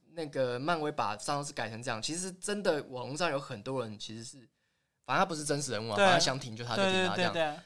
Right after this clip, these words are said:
Speaker 1: 就是很多人是觉得他的概念是很好的，那这个就是典型的暴君，就是他是用很激烈的手段达到他觉得他某个的一个，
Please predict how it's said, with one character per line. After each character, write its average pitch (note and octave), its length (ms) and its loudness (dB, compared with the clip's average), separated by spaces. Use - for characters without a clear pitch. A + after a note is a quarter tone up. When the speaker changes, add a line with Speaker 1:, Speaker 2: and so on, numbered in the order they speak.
Speaker 1:
就 E3 100 -4
是 F3 160 2
很 D#3 160 -2
多 F3 100 4
人 D3 100 4
是 D3+ 360 0
觉 C#3+ 140 0
得 B2+ 100 0
他 C#3 200 0
的 B2+ 140 -2
概 B2 220 2
念 A#2 140 -2
是 A#2 120 -6
很 G#2 160 -10
好 A2 180 -6
的， A#2 120 -18
那 G3+ 120 2
这 G#3+ 100 2
个 G#3 60 4
就 F3+ 80 2
是 F#3 100 0
典 D3 200 -4
型 G2 160 -8
的 A#2 60 -8
暴 A#2 160 2
君， - 180 -12
就 G3 100 -4
是 - 20 -2
他 F#3+ 160 2
是 G3 120 -2
用 F3+ 200 2
很 A#2 240 -6
激 E3+ 240 4
烈 F3 160 2
的 C#3 60 0
手 G2 140 -2
段 A#2+ 140 0
达 B2+ 180 -4
到 C#3 120 2
他 C3+ 160 0
觉 B2 160 -4
得 A2 120 -8
他 B2 80 -8
某 B2+ 240 -2
个 A2 140 -10
的 G#2 180 -6
一 A2 60 -10
个， G#2+ 240 -6